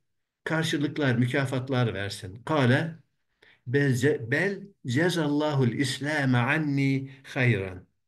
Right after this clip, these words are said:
Evet. Sana Allah hayırlı bir ömür lütfetsin diyorlar. O da diyor ki, hayır.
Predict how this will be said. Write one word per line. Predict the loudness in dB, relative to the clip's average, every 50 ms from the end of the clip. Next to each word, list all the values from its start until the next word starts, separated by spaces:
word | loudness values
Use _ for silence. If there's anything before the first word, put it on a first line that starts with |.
| _ _ _ _ _ _ _ _ _ _ _ _ _ _ _ _ _ _ _ -4
Evet. | -2 -2 -2 -4 -6 -12 -18 _ _ _ _ _ _ _ _ _ _ _ _ _ _ _ _ _ _ _ _ _ _ _ _ _ _ _ _ _ _ _
Sana | -10 -8 -6 -4 -4 -2
Allah | -2 -2 0 0 0 0 0 -2 -4 -8 -12 _ _ _ _ _ _ _ _
hayırlı | _ 0 2 4 4 4 6 6 6 6 6
bir | 4 2 4
ömür | 4 2 4 2 2 0 -2 -6 -10 -18 _ _ _ _ _ _ _ _ _ _ 0
lütfetsin | 0 0 0 -2 -2 -4 -4 -4 -4 -6 -4 -4 -4 -2 0
diyorlar. | 2 4 4 4 4 4 4 4 4 2 2 0 0 -4 -6 -6
O | -4 -2
da | -2 0 2
diyor | 2 2 2 2 0
ki, | 0 0
hayır. | 0 2 4 4 2 2 -2 -6 -12 -18 _